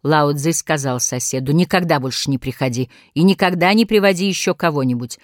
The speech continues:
Этот человек, похоже, очень разговорчив. Утро было прекрасным, оно было таким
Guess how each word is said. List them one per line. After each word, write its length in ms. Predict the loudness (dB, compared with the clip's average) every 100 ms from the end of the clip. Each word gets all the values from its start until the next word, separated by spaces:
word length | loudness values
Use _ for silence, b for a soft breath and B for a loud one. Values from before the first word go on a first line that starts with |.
| b b
Этот 320 | -6 -2 -2 0
человек, 520 | 2 2 2 0 -2
похоже, 480 | -4 -2 -2 0 -2
очень 540 | 0 -2 -2 -4 -4
разговорчив. 840 | -4 -6 -6 -6 -8 -8 -8 -8 b b b _
Утро 400 | 2 2 2 0
было 260 | 2 0 0
прекрасным, 840 | -2 -4 -2 -2 -2 -4 -4 -4 b b _ _ _
оно 240 | -6 -4 -4
было 240 | -6 -8 -8
таким 420 | -10 -8 -8